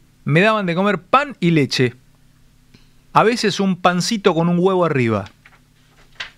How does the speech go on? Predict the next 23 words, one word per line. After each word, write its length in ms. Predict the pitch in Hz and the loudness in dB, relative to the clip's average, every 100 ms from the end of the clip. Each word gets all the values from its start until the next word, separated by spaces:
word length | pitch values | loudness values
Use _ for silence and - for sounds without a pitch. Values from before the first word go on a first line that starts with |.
| _ _ _ _ _ - - - - - | _ _ _ _ _ -14 -12 -12 -16 -6
El 120 | 160 156 | -2 0
sistema 360 | 202 269 254 | 0 0 0
de 120 | 208 | 0
kafala 580 | 175 170 - 185 139 123 - | 0 0 0 0 0 -2 0
o 160 | 151 | 0
patrocinio 760 | 151 156 175 165 254 233 208 - | 0 0 -2 -2 0 0 -2 0
ata 300 | 214 226 202 | 0 2 0
a 40 | 170 | 0
los 140 | 147 | 0
trabajadores 480 | 151 147 131 185 190 | 0 0 0 0 0
migrantes 600 | 147 160 202 208 175 - | 0 0 0 0 -4 -2
a 100 | 170 | -2
sus 240 | 165 160 - | -2 -4 -2
empleadores. 760 | 202 214 175 170 156 135 123 151 | -2 0 0 0 0 0 0 0
Esto 140 | 180 | -2
se 120 | 180 | 0
lo 100 | 160 | 0
cuentan 320 | 151 190 175 160 | 0 -2 0 0
a 40 | |
la 120 | 147 | 0
B 160 | 151 160 | 2 0
B 100 | 156 | 0
C. 300 | - 160 | 2 0